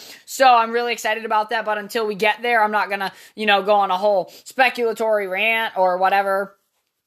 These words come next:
until we get there. Uh, but I'm really excited for that movie.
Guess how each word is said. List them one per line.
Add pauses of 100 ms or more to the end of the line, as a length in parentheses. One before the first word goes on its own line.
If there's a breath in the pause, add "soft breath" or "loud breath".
(260)
until (220 loud breath)
we
get
there. (200 soft breath)
Uh,
but
I'm
really
excited
for
that
movie.